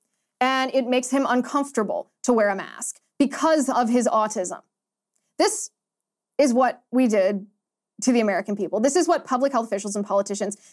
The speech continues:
did to the American people, including people who have learning disabilities, who have social anxieties, who have conditions like autism. This is what we did.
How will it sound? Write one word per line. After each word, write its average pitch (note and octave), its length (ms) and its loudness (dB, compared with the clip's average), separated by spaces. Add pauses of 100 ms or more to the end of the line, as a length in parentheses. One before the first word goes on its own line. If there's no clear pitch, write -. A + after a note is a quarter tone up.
(120)
did G#3+ 160 4
to G#3 60 0
the G#3+ 80 2
American G3+ 280 0
people, G3+ 380 -2
including D4 560 2
people A3+ 420 0 (180)
who A#3 100 2
have G3 100 0
learning A3 320 0
disabilities, C#4 680 0
who A3+ 160 2
have G3+ 300 0 (220)
social B3+ 540 0
anxieties, A#3 880 2
who B3 140 4
have A#3 180 0
conditions A#3+ 420 0
like G#3+ 240 -2
autism. D4 680 2 (280)
This D4 200 2
is D4+ 100 2
what C4 140 2
we B3+ 80 2
did. A3 240 0